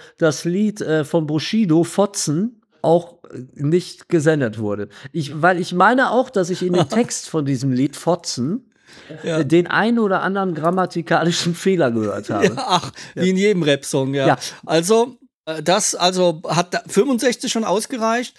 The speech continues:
Speaker 2: Auch schön fand ich neunzehnhundertdreiundsechzig, Schuld war nur der Bossa Nova von Manuela. Auch der Bayerische Rundfunk, also Bayerischer Rundfunk war ja immer ganz toll.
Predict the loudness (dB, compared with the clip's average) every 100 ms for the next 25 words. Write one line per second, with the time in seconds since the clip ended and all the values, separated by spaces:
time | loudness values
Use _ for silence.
0 | -6 0 2 0 -4 -14 -8 -2 0 2
1 | 0 -2 -4 -4 -4 -6 -6 -4 -6 -8
2 | -4 0 2 0 0 0 0 0 0 -2
3 | -4 0 0 0 0 0 0 0 0 -2
4 | 0 0 0 -2 -4 -6 -4 -2 0 -2
5 | -2 -2 -4 -6 -6 0 0 0 -2 2
6 | 0 0 0 0 0 0 -2 0 0 0
7 | 0 0 0 0 0 0 -2 -2 0 0
8 | 0 2 2 0 -4 -4 -4 -2 -2